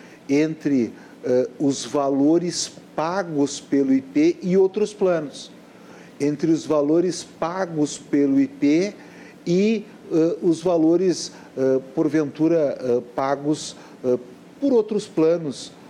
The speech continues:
eh, aí Unimed, et cetera, et cetera. Então, eh, nós precisamos ajustar as contas hospitalares, então nós precisamos ajustar as contas, eh, das consultas da menor complexidade,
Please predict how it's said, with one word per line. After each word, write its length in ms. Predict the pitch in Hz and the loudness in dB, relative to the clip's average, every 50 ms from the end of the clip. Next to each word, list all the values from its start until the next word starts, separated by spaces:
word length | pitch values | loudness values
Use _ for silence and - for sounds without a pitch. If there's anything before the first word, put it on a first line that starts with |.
| - - | -20 -6
eh, 220 | - 123 117 120 - | -2 0 0 0 -2
aí 280 | - 117 113 110 117 135 | -2 -4 -2 0 0 0
Unimed, 680 | 143 139 127 123 113 113 120 127 135 143 139 113 120 123 | 0 0 0 0 0 0 0 0 0 -2 -2 -2 -4 -6
et 120 | 110 - | -6 -6
cetera, 400 | - - 131 123 120 - 131 120 | -8 -4 -4 -4 -4 -2 -4 -4
et 100 | 110 - | -4 -4
cetera. 400 | - - 110 101 92 - - - - - - - - - - - - - - 143 143 131 - - | -6 -4 -4 -4 -4 -6 -14 -20 -20 -20 -20 -20 -20 -20 -18 -16 -16 -14 -14 -12 -12 -14 -10 -6
Então, 420 | 131 135 - 175 190 208 208 - - - | -6 -2 0 0 0 0 -2 -6 -10 -6
eh, 320 | 175 151 139 139 139 139 - - - - - - - - - - - - - - | -4 -2 0 0 0 -2 -4 -8 -16 -20 -20 -20 -20 -20 -20 -20 -20 -20 -20 -12
nós 220 | 190 170 160 156 - | -6 -4 -4 -4 -2
precisamos 540 | - 185 170 - - 151 180 185 180 151 180 | -2 -2 -2 -2 0 -2 -2 -2 -2 0 0
ajustar 560 | 175 160 139 165 156 - - - 160 165 175 | 0 0 0 -2 -4 -4 -4 -4 -2 -2 -2
as 160 | 170 - - | -4 -8 -10
contas 580 | - - - 156 170 190 180 180 - 151 131 139 | -6 -4 -2 -2 -2 -2 -4 -2 -2 0 0 0
hospitalares, 800 | 143 - - - - 147 135 127 123 123 131 131 127 120 110 120 | -2 -4 -6 -8 -4 -2 0 0 0 0 0 0 0 -2 -2 -4
então 240 | 120 117 - 143 | -6 -4 -4 -4
nós 220 | 151 156 156 147 - | -2 -2 -4 -4 -6
precisamos 420 | - - - - 139 151 156 147 | -10 -12 -4 -2 -2 -2 0 0
ajustar 460 | 151 143 120 131 120 - - 147 131 | 0 0 0 -4 -8 -6 -4 -2 -2
as 140 | 127 127 - | -2 -2 -6
contas, 760 | - - - 127 139 143 139 135 - 127 110 104 - - - - - - - - - - - - - - | -10 -4 -2 -2 0 -2 -2 -4 -2 -2 -2 -2 -4 -8 -12 -14 -18 -20 -20 -20 -20 -20 -20 -20 -6 -2
eh, 220 | 120 117 117 117 - - - - 117 110 110 107 - | -2 0 0 -2 -6 -12 -18 -20 -18 -18 -18 -6 -4
das 400 | 147 143 143 160 165 - - - | -2 -2 -2 -2 -4 -6 -8 -10
consultas 1080 | - - - - 165 165 175 175 - - - - 190 196 202 214 208 - 277 247 190 160 | -10 -10 -4 -2 -2 0 0 -4 -4 -4 -2 0 0 0 0 -2 -2 -2 -2 -2 -2 -2
da 120 | 147 147 | -4 -2
menor 360 | 139 139 139 139 139 143 143 | -2 -2 -2 -2 -2 -2 -2
complexidade, 920 | 143 - 135 123 131 135 131 - - 127 131 127 135 160 185 202 - - | -4 -6 -6 -4 -4 -4 -4 -6 -8 -4 -2 -2 0 0 -2 -4 -8 -14